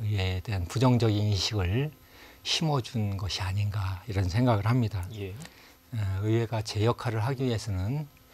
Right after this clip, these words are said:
Speaker 1: 여야가 같이 공동으로 상생하는 그런 모습을 보여줘야 되는데, 어, 그런 모습을 보여주지 못했다 이런 반성을 하고요. 아, 지금은 이제 역지사지의 심정으로,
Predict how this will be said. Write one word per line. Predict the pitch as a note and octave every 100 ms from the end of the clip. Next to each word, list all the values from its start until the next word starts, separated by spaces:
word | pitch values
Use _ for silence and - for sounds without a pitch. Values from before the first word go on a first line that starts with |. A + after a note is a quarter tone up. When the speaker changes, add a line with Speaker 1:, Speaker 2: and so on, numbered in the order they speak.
| - - G#2
Speaker 1:
여야가 | G#2+ A2+ G#2+ G#2
같이 | - G#2+ - G2 - - _ -
공동으로 | - G#2+ G#2+ G#2 F#2+ F#2 G2 G2+
상생하는 | F2 - F3 D3 C3 G#2 F#2+ A#2 D#3 - - - - -
그런 | - G2+ G2
모습을 | G#2 - A2+ G2+
보여줘야 | G#2+ G#2 G2 G#2+
되는데, | F2+ G2 F2+ F2+ F#2 F#2 D3 E3+ - - - -
어, | F#2
그런 | G#2 G2+
모습을 | F#2+ - G2+
보여주지 | - F2+ E2+ - G2
못했다 | F#2+ G#2 - G#2+ G#2
이런 | G#2 G2
반성을 | F#2+ G#2+ G2+ G#2 F#2
하고요. | C3 - A#2 C3 - - - - -
아, | G#2+ G2
지금은 | F#2+ - A2 G#2+ G#2+ G2+
이제 | A2 G#2
역지사지의 | G#2 B2 F#2+ A2 G2+ G2+
심정으로, | C#3+ C#3 C3 G2+ F2+ F#2 D3